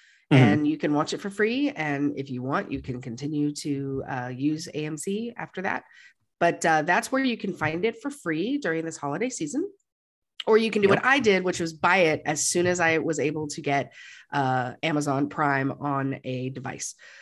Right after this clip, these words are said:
Speaker 2: which was, I don't know, ten years ago. I don't know when it was, but I, so I've, I have, I have the vis-, the black and white version, because that's the only version worth getting. And, um, I watch it every year. So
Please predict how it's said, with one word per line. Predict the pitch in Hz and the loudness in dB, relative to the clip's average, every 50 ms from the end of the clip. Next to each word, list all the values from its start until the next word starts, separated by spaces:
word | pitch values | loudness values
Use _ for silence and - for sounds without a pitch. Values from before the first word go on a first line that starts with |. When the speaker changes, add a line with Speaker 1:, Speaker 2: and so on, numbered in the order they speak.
| - _ _ _ _ _ | -20 _ _ _ _ _
Speaker 2:
which | - 147 139 139 - | 0 0 0 0 -2
was, | - 135 131 135 | -4 -4 -4 -2
I | - 143 | -4 -4
don't | 143 123 | -4 -4
know, | 107 - - - | -6 -10 -14 -12
ten | - - 131 131 | -8 -6 -4 -4
years | 131 135 143 147 | -2 -4 -4 -4
ago. | 165 165 151 - | -4 -6 -6 -4
I | - 139 | -4 -6
don't | 135 117 | -6 -6
know | 101 95 | -6 -8
when | 95 90 | -10 -12
it | 67 | -14
was, | 53 67 67 - - - - _ | -16 -16 -16 -18 -18 -20 -8 _
but | - 165 165 | 2 4 6
I, | 160 165 165 156 | 6 6 4 4
so | - 190 170 | 4 4 6
I've, | 170 190 214 202 196 - - | 6 6 4 4 0 -4 -2
I | - 175 180 | 2 2 4
have, | 185 190 180 170 165 160 165 - - | 4 4 4 4 4 2 -4 -8 -6
I | - 139 | -4 -2
have | 156 165 160 151 151 | 0 0 0 0 0
the | 151 139 | -2 0
vis-, | 147 147 143 135 135 143 | 0 0 0 -2 -6 -8
the | 151 151 135 120 - - _ _ _ _ _ _ | -6 -6 -6 -6 -8 -12 _ _ _ _ _ _
black | - 147 147 147 | 0 0 0 2
and | 151 143 | 0 2
white | 139 131 117 | 2 2 2
version, | 131 143 143 143 135 135 | 2 0 0 0 -2 -4
because | 135 131 127 123 | -4 -8 -10 -12
that's | 135 - 117 - | -12 -14 -14 -12
the | - - 117 | -12 -12 -12
only | 113 113 113 | -12 -12 -12
version | - 120 120 120 127 123 123 | -10 -10 -10 -10 -10 -12 -12
worth | 120 127 127 - | -12 -12 -14 -12
getting. | - 180 196 202 202 196 - - - - _ _ | -12 -10 -8 -10 -10 -12 -16 -20 -20 -20 _ _
And, | - 160 160 156 156 156 151 147 - | -2 0 0 2 2 0 -2 -2 -2
um, | 139 143 143 139 139 - | -2 -2 -2 -2 -2 -4
I | - 143 | -4 -4
watch | 135 139 135 131 - | -2 -2 -4 -6 -6
it | 131 131 | -10 -10
every | 123 127 117 107 | -10 -10 -10 -10
year. | 87 78 143 123 | -10 -12 -14 -12
So | - - 185 160 151 143 | -2 2 2 4 2 2